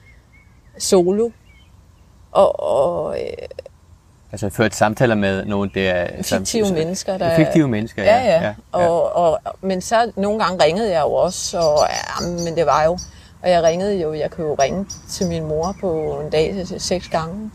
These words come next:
Speaker 1: og så
Speaker 2: Ja,
Speaker 1: s-,
Speaker 2: ja.
Speaker 1: sagde jeg, "Jeg vil ikke leve mere," så smed jeg røret på, så drak jeg videre. Og havde det egentlig okay, så havde jeg sådan ligesom sådan, og, altså, så, så det så s-, meget, samtidig med, at jeg gik på arbejde nogenlunde.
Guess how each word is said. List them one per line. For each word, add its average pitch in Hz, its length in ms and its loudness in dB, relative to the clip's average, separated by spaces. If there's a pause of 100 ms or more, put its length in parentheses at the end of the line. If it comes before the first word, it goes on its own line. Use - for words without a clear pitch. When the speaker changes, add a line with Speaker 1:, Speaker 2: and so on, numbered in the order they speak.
(140)
Speaker 1:
og 180 100 -2
så - 100 0
Speaker 2:
Ja, 110 80 2
Speaker 1:
s-, - 180 -10 (160)
Speaker 2:
ja. - 120 -4
Speaker 1:
sagde 180 180 4
jeg, 175 60 6
"Jeg 170 80 4
vil 170 80 2
ikke 190 120 0
leve 180 200 2
mere," 202 200 -4
så - 140 -8
smed 196 180 -4
jeg 180 120 0
røret 175 280 0
på, 190 80 -4
så 202 120 -6
drak 175 320 -6
jeg 202 100 -10
videre. 202 300 -8 (380)
Og 202 120 4
havde 214 160 4
det 247 80 0
egentlig 220 260 2
okay, 214 340 2
så 233 160 -2
havde 208 240 2
jeg 190 140 2
sådan 208 260 -8
ligesom 190 340 -10
sådan, 180 300 -12
og, - 240 -14 (320)
altså, 185 200 -2 (840)
så, 214 220 2
så - 180 -2
det 226 220 2
så 233 160 0
s-, - 140 -4 (200)
meget, 196 460 4 (180)
samtidig 262 480 -4
med, 202 100 0
at 196 60 6
jeg 202 100 2
gik 196 220 -6
på - 80 2
arbejde 160 580 2
nogenlunde. 170 600 -4